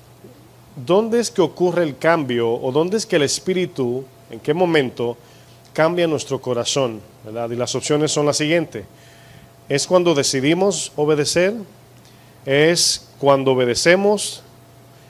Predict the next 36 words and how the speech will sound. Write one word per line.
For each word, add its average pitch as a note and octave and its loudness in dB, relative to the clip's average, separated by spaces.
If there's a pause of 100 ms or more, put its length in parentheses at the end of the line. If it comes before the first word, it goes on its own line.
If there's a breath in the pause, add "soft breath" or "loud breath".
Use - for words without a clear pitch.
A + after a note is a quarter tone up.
(120)
¿Es C3 -4
cuando D3 4
estamos D#3 -2
en C#3 0
el C3 0
proceso E3 2
de E3 2
obediencia? E3+ 2 (460 loud breath)
¿Dónde G3 2
es G#3 -4
que G#3+ -2
el G3+ 2
Espíritu F3+ -2
cambia D#3 2
nuestro B2+ -4
corazón? A#2+ -4
Vamos D#3+ -4
a F#3+ -2
pensar D#3 0
en C3 0
esa B2+ -4
pregunta B2 -4
por A2+ -8
un A#2+ -6
momento. A2 -10
¿Dónde E3 -4
es - -6
que? E3 0 (380 loud breath)
Porque C3+ -2
sabemos D3+ 4
que C#3+ -4
quien B2+ 0
cambia D3 2
es C3 -2
el A#2 -4
Señor. C3 -2